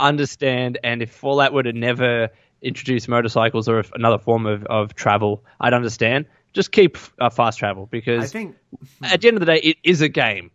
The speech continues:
Speaker 1: I, I know people like things to be immersive and realistic, but when people have real life obligations that don't wanna walk everywhere in a game,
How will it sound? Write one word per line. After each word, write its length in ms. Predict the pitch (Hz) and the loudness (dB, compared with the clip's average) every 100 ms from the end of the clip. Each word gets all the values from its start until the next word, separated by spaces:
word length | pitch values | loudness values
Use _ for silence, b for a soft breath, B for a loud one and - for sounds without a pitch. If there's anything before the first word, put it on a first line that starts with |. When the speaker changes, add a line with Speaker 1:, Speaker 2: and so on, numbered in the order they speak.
| _ | _
Speaker 1:
I, 140 | 131 147 | -2 0
I 120 | 147 | 0
know 160 | 160 175 | -2 -4
people 240 | 175 156 | -6 -6
like 240 | 143 143 | -6 -8
things 200 | - 139 147 | -10 -10 -8
to 60 | |
be 120 | 135 131 | -6 -4
immersive 360 | 127 123 127 | -2 -2 -2
and 100 | 120 | -2
realistic, 580 | 117 110 110 - 113 110 | 0 0 -2 -2 -4 -2
but 220 | 117 113 - b b _ - | 0 0 -2 b b _ 0
when 180 | 156 156 | 2 4
people 260 | 202 185 | 4 6
have 140 | 170 131 | 2 4
real 160 | 147 | 2
life 180 | 143 135 | 2 0
obligations 600 | 135 139 135 131 - 143 | -2 -2 -2 -4 -6 -8
that 80 | 135 | -2
don't 100 | 139 | -2
wanna 140 | 135 | -2
walk 260 | 123 127 123 | -2 -4 -2
everywhere 300 | 123 127 127 | -2 0 0
in 120 | 117 | -2
a 40 | 113 | -4
game, 300 | 107 107 | -4 -4